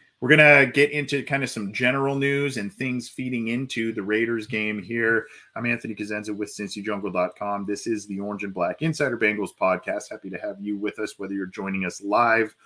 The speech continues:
or if you're downloading after the fact. Appreciate the support of the program.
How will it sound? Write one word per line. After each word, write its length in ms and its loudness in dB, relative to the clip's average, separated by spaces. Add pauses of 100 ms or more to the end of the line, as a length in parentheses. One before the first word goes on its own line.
(320)
or 240 4
if 80 -2
you're 100 -2
downloading 460 0
after 260 -4
the 80 -12
fact. 380 -6
Appreciate 580 -6
the 60 -12
support 340 -10
of 100 -12
the 60 -16
program. 680 -4